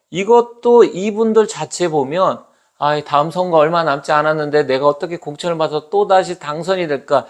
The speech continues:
이런 생각밖에 없어요, 이 사람들이. 그래서 저는 국민의힘 국회의원들 보면 정말 한심합니다. 이러다 보니까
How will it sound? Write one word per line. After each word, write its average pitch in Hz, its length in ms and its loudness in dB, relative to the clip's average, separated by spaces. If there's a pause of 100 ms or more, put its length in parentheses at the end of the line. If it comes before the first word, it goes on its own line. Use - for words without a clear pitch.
(280)
이런 175 320 2
생각밖에 185 520 -2
없어요, 120 420 -4
이 117 80 -6
사람들이. 107 720 -8 (720)
그래서 185 320 2
저는 175 500 -2 (200)
국민의힘 190 1000 -2
국회의원들 175 540 0
보면 139 260 -6
정말 160 460 -6
한심합니다. 170 800 -6 (1200)
이러다 240 460 6
보니까 156 840 0